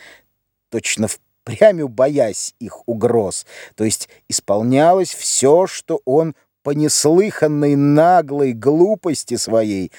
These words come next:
предполагал, что исполнится. И сидя на скамье и держа эти письма в горячих своих объятиях,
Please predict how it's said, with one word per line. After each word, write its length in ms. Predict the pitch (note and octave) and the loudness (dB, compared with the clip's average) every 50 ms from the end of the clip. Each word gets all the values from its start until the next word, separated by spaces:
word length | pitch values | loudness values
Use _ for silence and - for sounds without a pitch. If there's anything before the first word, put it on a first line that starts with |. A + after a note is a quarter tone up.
| - - _ | -20 -20 _
предполагал, 1120 | _ A#2+ A#2 A2+ - - _ - A2 G#2+ G#2 G2+ G2+ F#2 G2 A2 G#2+ G2+ F2+ D#2 C#2+ C2+ - _ _ _ | _ -4 -4 -4 -4 -8 _ -4 -2 0 0 0 -2 0 0 2 2 2 2 0 -2 -6 -12 _ _ _
что 400 | _ - - - - - G2+ F#2 - _ | _ -20 -20 -18 -8 -6 -6 -6 -6 _
исполнится. 1400 | - G2 - - - - - _ - A2+ G#2 F#2 D#2+ D2 D2 C2+ B1+ C2+ - - - - - - - - - - _ _ _ _ _ _ _ _ _ _ _ _ _ _ _ _ _ _ _ _ _ _ _ _ _ _ _ _ _ _ _ _ _ _ _ | -10 -8 -6 -6 -6 -8 -10 _ -4 -4 -4 -4 -4 -8 -10 -12 -14 -16 -14 -12 -8 -6 -6 -4 -6 -6 -8 -10 _ _ _ _ _ _ _ _ _ _ _ _ _ _ _ _ _ _ _ _ _ _ _ _ _ _ _ _ _ _ _ _ _ _ _
И 100 | - A2 | -10 -6
сидя 280 | - - E3 D#3+ D#3 D#3+ | 0 0 2 2 2 2
на 140 | D#3 D3+ C3 | 2 0 -2
скамье 640 | - - - D3 D3+ D3 C#3+ C#3 D3+ E3+ D#3 C#3 | -2 -2 -2 0 0 -2 -2 0 2 2 4 2
и 20 | B2+ | 2
держа 480 | G#2+ B2+ A#2+ A2+ G#2 A2+ C#3 C#3+ C#3 - _ | 2 0 0 0 0 2 2 2 2 0 _
эти 280 | - C3 A2+ - C3 A#2+ | -8 -12 -10 -10 -12 -12
письма 520 | - _ - C3+ A#2+ - - A2+ A2+ A2 | -12 _ -6 -6 -4 -2 0 0 0 0
в 100 | F2+ E2 | 0 -4
горячих 560 | D2+ A2 A#2+ B2+ C3+ C3 B2 A2+ - G#2+ - | -2 -2 0 2 2 0 0 -2 -4 -10 -12
своих 300 | - - A2+ A2+ G#2+ - | -6 -4 -4 -4 -2 -2
объятиях, 800 | - A2 A2 A2+ A#2+ D3+ F3+ G3 F#3 - - F#2+ F2+ D#2+ - _ | -4 -4 -2 0 0 2 2 2 0 -2 -6 -12 -12 -12 -14 _